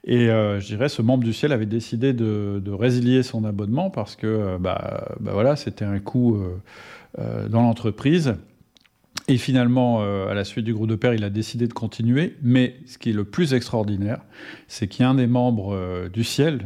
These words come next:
donc, qui n'a pas voulu que je donne son nom, y compris dans le ciel, qui a décidé, euh, d'offrir donc, à ce membre,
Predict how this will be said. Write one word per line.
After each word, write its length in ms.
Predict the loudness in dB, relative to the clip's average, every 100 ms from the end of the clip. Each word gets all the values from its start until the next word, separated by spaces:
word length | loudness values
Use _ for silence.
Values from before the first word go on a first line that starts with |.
| -6
donc, 340 | -6 -6 -8
qui 100 | -8
n'a 60 | -2
pas 100 | -2
voulu 240 | 0 0
que 60 | 0
je 80 |
donne 180 | 0 -2
son 220 | -2 2
nom, 240 | 2 2 -2 -14 -20 -2
y 100 | 0
compris 320 | 2 2 2
dans 140 | 2 0
le 60 |
ciel, 340 | 0 0 0 -4 -14 -18 -20 _ 0
qui 140 | 2
a 60 | 4
décidé, 840 | 2 -2 -4 0 2 2 0 -2 -6
euh, 180 | -6 -2
d'offrir 640 | 2 2 2 -8 -8 -12 -12
donc, 300 | -12 -8 -8
à 60 |
ce 160 | -6 -4
membre, 520 | -2 0 0 -2 -6